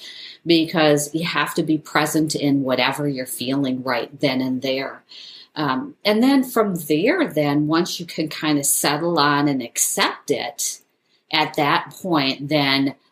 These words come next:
for me, the next step would be, if I would have did it the right way, Esther, if I would have did it the right way, next I would have said,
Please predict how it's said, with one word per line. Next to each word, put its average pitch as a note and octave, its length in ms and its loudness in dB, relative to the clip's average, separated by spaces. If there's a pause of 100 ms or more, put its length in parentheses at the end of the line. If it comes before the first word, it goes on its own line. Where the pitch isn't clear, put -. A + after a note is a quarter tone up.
(460)
for - 140 0
me, D#3 300 2
the D3+ 100 0
next C#3 380 0
step - 400 -4
would C3+ 260 -2
be, C#3+ 180 2
if C#3+ 140 0
I C3 80 2
would D3 200 2
have B2 120 -2
did C3+ 160 0
it - 140 -2
the C#3+ 120 2
right B2+ 320 0
way, G3 320 4
Esther, A#3 460 0 (260)
if C#3+ 140 -6
I C#3+ 100 0
would G3 160 4
have E3 120 2
did E3+ 160 4
it E3+ 40 -6
the D#3 80 -6
right C#3 280 -2
way, C#3+ 260 2
next D3+ 500 0
I - 120 -4
would C#3+ 180 2
have C#3 120 -2
said, C3+ 220 -2